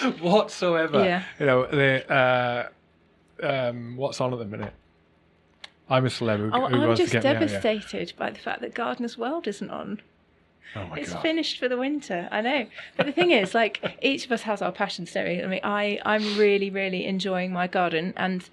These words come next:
Speaker 2: and more importantly, Monty Don's just got a new puppy. So, you know, that is, like, it's just the most one-, it was the most wonderful, <clears throat> uh, total chill out. I would put my,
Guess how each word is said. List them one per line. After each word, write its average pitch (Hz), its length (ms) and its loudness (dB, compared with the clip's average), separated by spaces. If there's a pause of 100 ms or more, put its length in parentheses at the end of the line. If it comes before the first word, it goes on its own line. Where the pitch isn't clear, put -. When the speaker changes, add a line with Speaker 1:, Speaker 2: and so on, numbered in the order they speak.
Speaker 2:
and 180 300 -6
more 190 160 -2
importantly, 175 440 -4
Monty 185 320 -4
Don's 175 300 -4
just - 240 -8
got - 140 -4
a - 20 -4
new 180 160 -2
puppy. 180 400 -6
So, 170 320 -2 (380)
you 180 100 -6
know, 170 280 0 (580)
that 196 200 4
is, 180 140 -2
like, 180 400 0 (160)
it's 202 220 0
just - 300 -4 (180)
the 202 80 -4
most 190 420 -2 (140)
one-, 196 420 -4
it 180 100 -2
was 180 140 -8
the 196 80 -4
most 180 300 -4
wonderful, 190 800 -4 (320)
<clears throat> - 260 -14
uh, 170 460 -4 (1080)
total 180 800 -2
chill 175 340 0
out. 151 280 -4 (360)
I 151 120 0
would 156 160 -6
put - 260 -4
my, 175 400 -4